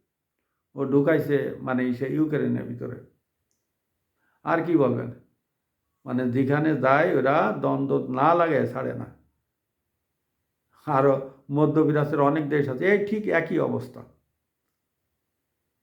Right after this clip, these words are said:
আর এই সংঘাতে তো ফিলিস্তিন, ইসরায়েল জ্বলতেছে।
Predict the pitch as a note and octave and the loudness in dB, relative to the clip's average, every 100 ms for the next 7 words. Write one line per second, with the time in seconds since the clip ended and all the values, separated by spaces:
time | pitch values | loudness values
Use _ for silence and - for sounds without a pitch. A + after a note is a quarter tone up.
0 | _ _ - C#3+ D3 D3 D#3 D#3 D#3 D#3 | _ _ -6 0 0 2 2 2 2 2
1 | D#3 D3+ D3+ D3 D3+ D3 C#3+ C#3 C#3+ C#3 | 0 0 0 0 -2 -2 -2 0 0 0
2 | D3 F#3+ G#3 C3 | 2 2 2 -4